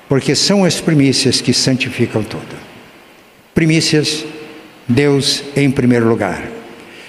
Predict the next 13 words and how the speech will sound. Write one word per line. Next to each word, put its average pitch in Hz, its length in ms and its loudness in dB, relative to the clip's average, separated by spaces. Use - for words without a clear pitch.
Jesus 208 380 4
observava 190 680 2
como 185 240 4
as 170 120 0
pessoas 170 460 2
faziam 151 440 2
as 135 80 -2
suas 143 200 2
ofertas, 123 640 0
Lucas 143 400 2
vinte 135 240 2
e 151 60 4
um, 165 200 4